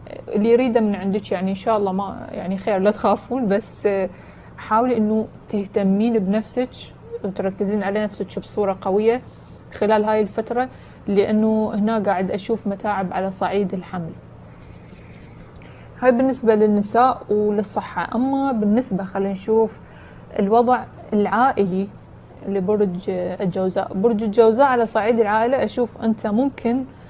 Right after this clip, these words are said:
آه، عندك خلاف ويا أحد من العائلة، كأن يكون أخ أو أخت، على الأغلب يكون أخ، آه، صاير بينك وبينه كلام، أو ممكن هذا الأخ، أو مو شرط أخ، يعني شخص من العائلة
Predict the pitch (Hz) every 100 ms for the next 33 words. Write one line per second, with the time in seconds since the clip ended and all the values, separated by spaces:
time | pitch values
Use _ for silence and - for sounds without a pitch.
0 | - - 202 196 185 226 311 311 - 220
1 | 233 - 208 196 214 226 196 185 185 175
2 | - 185 185 - 196 190 190 202 196 185
3 | - - - - - 190 190 - 190 -
4 | 208 185 220 214 190 190 202 190 214 240
5 | - - - - - - 214 202 202 240
6 | 254 208 233 233 220 202 180 208 196 -
7 | 196 214 226 214 208 269 311 - 208 208
8 | 240 208 202 - 196 196 - 190 190 294
9 | - 196 185 - 185 190 170 190 254 247
10 | 220 196 190 196 202 208 240